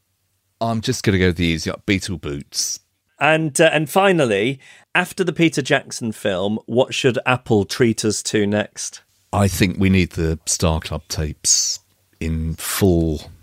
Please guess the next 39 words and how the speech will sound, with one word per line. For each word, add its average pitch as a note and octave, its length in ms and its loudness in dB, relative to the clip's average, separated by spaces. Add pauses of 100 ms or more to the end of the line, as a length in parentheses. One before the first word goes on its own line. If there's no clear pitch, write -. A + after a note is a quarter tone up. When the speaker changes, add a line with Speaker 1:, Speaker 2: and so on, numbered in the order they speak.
(140)
Speaker 1:
pristine, D#2+ 680 2
spectral D2+ 640 -2 (180)
stereo. C2+ 540 -2 (760)
Please, - 760 -4 (300)
Apple. D2+ 400 -2 (520)
Speaker 2:
I - 40 -6
think B2 160 -2
there's A2+ 120 -4
more A#2 140 2
chance A2+ 340 -2
of G#2 120 -8
Carnival A2+ 440 0
of G#2 100 -4
Light A2+ 240 2
Speaker 1:
I A2+ 40 -6
know. B2 60 -4
Speaker 2:
coming G#2 260 -2
out A2+ 160 -2
than B2 280 -2
<laughs> - 40 -12
that, C#3 300 2
isn't - 460 -6
there? D3+ 140 -2 (120)
But, - 280 0 (960)
all F3+ 160 4
right, E3+ 160 4
I'm D#3+ 80 0
gonna, F3+ 240 4
uh, E3+ 180 4
play E3 460 2
There's C#3 260 2
a C3 60 -6
Place C3+ 560 0
in B2 240 -2
a A#2+ 40 -2
second. A#2 580 -4
Before C#3+ 400 0
I B2+ 140 4
do A2+ 480 -2